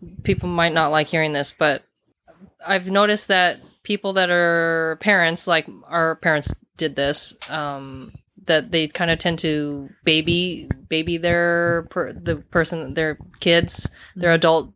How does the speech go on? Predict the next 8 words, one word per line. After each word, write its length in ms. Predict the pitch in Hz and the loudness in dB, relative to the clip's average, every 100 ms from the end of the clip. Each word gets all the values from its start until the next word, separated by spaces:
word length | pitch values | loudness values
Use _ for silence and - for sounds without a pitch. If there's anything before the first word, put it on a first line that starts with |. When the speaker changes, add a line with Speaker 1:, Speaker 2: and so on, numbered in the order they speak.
| - | -2
Speaker 1:
kids, 420 | 180 170 170 - | 2 2 0 -6
and 160 | 147 160 | -6 -4
so 140 | 165 | -2
they're 220 | 156 156 | 0 -2
not 400 | 135 120 165 156 | -4 -6 -2 0
always 260 | 156 160 151 | 0 0 0
giving 260 | 156 156 | -4 -4
them 380 | 151 151 151 151 | -4 -4 -6 -10